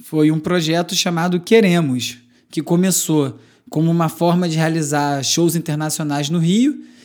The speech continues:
e acabou se transformando numa plataforma de relacionamento entre fãs e artistas pra realização de shows no mundo todo.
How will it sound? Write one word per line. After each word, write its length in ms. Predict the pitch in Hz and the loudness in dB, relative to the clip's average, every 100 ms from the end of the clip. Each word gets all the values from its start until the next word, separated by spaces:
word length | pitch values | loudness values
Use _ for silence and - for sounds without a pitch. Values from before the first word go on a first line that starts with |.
| - | -4
e 80 | 180 | 0
acabou 340 | 196 247 214 | 2 2 2
se 120 | 240 - | 0 0
transformando 920 | 233 226 - 240 214 208 226 220 226 | 0 0 4 4 6 4 2 2 2
numa 220 | 220 220 | 2 0
plataforma 800 | 214 220 226 - 185 196 208 190 | -2 -2 -2 -2 0 2 2 0
de 80 | 175 | -2
relacionamento 760 | 180 180 - 185 156 165 175 | 0 -2 -2 -2 -2 -2 -4
entre 160 | 170 170 | -4 -6
fãs 340 | - 175 180 | -4 -4 -2
e 40 | 160 | -4
artistas 680 | 127 - 190 214 180 156 - | -6 -6 -2 -2 -2 -6 -6
pra 140 | 160 | -4
realização 500 | 170 170 170 165 185 | -4 -2 -4 -2 -4
de 80 | 165 | -4
shows 220 | - 180 | -2 -2
no 60 | 180 | 0
mundo 280 | 190 220 | 0 -2
todo. 460 | - 175 196 175 | -2 2 2 2